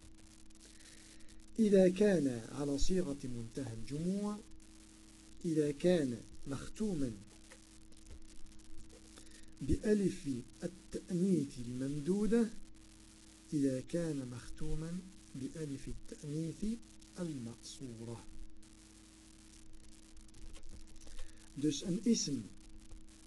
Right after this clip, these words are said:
wordt mamnu' min as-sarf. Met andere woorden, hij wordt majroor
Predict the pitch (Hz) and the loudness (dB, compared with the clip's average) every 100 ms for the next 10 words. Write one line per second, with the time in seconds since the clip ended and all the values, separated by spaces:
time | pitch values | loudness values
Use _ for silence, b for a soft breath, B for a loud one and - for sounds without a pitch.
0 | - - - 143 160 175 - 139 139 151 | -16 -14 -12 6 12 12 10 0 -2 0
1 | 175 127 123 120 - 180 220 233 - - | 0 -2 -6 -6 -4 -2 0 -2 -6 -4
2 | - - - - - - - - - - | -6 -6 -12 -16 -20 -20 -20 -20 -20 -20
3 | - - - - - - - - 127 160 | -20 -20 -20 -20 -20 -20 -20 -16 -8 -4
4 | 151 139 135 117 104 - - - - 131 | -2 -2 0 0 -2 -14 -20 -20 -10 -6
5 | 127 120 - - - - 120 120 131 165 | -2 0 0 -2 -18 -14 -10 -8 -2 2
6 | 151 | 2